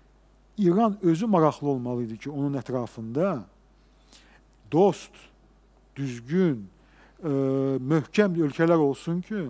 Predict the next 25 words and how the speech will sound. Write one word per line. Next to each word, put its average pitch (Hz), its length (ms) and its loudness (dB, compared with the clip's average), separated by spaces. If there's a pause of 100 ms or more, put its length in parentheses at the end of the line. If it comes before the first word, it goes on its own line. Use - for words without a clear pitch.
onlar 185 340 2
imkan 170 400 2
verməsinlər. 120 680 -2 (200)
İraqda 190 580 2 (360)
zərbə 175 420 4
indiriləndə 156 760 0
Türkiyə 190 340 2
ki - 140 -6
imkan 151 320 0
vermədi 208 400 2
öz 156 140 2
ərazisindən 131 720 -2
İraqa 139 320 0
qarşı 127 200 -6
istifadə 117 400 -12
olunsun. 101 380 -16 (420)
Amma 190 280 2 (1000)
İran 143 380 2
özü 147 240 0 (100)
elə 151 300 4
edib 113 260 -8
ki, 110 140 -12 (160)
bütün 190 400 -8 (100)
ətraf 143 480 -2
ölkələrdə 123 720 -4